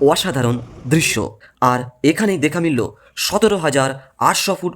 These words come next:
উচ্চতার সেই গুরুদংমার লেক। এই দেখতে পাচ্ছ গুরুদংমার লেক, মন ভরে যাওয়ার মতো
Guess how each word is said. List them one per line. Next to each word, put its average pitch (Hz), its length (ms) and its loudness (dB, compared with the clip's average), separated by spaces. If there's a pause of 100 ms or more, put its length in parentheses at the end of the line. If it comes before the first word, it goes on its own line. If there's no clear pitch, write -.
উচ্চতার 139 480 -2 (400)
সেই 135 260 0 (300)
গুরুদংমার 143 560 2
লেক। 107 200 0 (220)
এই 156 180 6
দেখতে 175 280 0
পাচ্ছ 117 220 -2 (340)
গুরুদংমার 135 520 0
লেক, 107 200 -2 (760)
মন 170 320 4
ভরে 131 220 0
যাওয়ার 110 240 0
মতো 107 200 -2